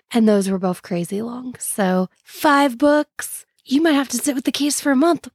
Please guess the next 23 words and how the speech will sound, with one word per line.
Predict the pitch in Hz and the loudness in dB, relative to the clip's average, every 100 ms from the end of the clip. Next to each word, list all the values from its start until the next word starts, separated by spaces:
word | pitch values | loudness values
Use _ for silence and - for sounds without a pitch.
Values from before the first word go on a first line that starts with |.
| _ | _
<laughs> | - 202 190 - _ _ | -10 -8 -8 -18 _ _
No, | 180 170 175 180 _ _ _ - | -10 -6 -6 -6 _ _ _ -2
I | 226 | 0
won't | 214 190 | 0 -2
do | 170 | -4
that | 180 220 | -4 -8
to | - | -12
you. | 254 226 _ _ _ _ | -12 -14 _ _ _ _
Hopefully. | - 180 - 208 233 - _ _ _ - | -4 -4 -4 -10 -10 -12 _ _ _ 2
We'll | 381 | 2
see. | 381 403 262 - _ _ - | 4 2 2 -4 _ _ 0
But | 277 | 2
that's | 277 - | 2 0
for | 285 | 0
the | 262 | 0
future. | - 226 - 196 185 _ _ | 0 -2 0 -4 -6 _ _
Let's | 302 - | -12 -12
focus | - 262 247 254 - | -8 -6 -4 -6 -6
on | 233 226 | -4 -4
the | 202 | -4
now, | 175 165 170 202 233 262 - _ | -4 -4 -4 -6 -10 -14 -20 _
shall | - - 202 | -14 -6 -4
we? | 196 214 226 | -4 -6 -8